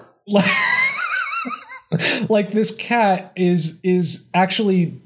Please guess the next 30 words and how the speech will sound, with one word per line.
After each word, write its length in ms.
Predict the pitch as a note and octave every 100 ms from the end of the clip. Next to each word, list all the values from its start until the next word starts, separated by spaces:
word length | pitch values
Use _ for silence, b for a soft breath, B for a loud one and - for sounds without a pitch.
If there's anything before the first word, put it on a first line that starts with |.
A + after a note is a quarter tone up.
| - D3+
acting, 460 | D#3 E3 G#3 F#3+
like, 200 | F3 E3
it's 120 | E3 -
doing 380 | D#3 G3 G3 D#3
a 40 |
character 560 | - D#3 E3 E3+ F#3+ F3
bit 360 | F3+ F#3+ F#3+
of 160 | E3 D#3+
a 100 | D3
grumpy 540 | C3 C#3+ D3 D#3+ C#3+
cat. 580 | B2+ C#3 B2+ D3 D#3+ - B B B -
Like, 240 | E3 E3
"Oh, 240 | G#3 G3+ F#3+
yeah. 440 | F3+ D3+ C3+ B2+ B B B
No, 200 | F#3 F#3+
no, 240 | G3 G3+ E3+
no, 220 | G3 F#3
I'm 140 | G#3
not 180 | A3+ G3+
like 160 | F#3+ F#3
that 160 | E3+
in 60 | E3
real 160 | E3+ D#3+
life. 280 | E3 D#3
That's 220 | F#3+ F#3 -
just 240 | F#3+ F3
my 140 | D#3+ C3
character, 540 | F3+ E3 D3 D#3 C#3
Grumpy 400 | C3 D#3 D3+ C3
Cat." 520 | C3 C#3 D3 D#3+ -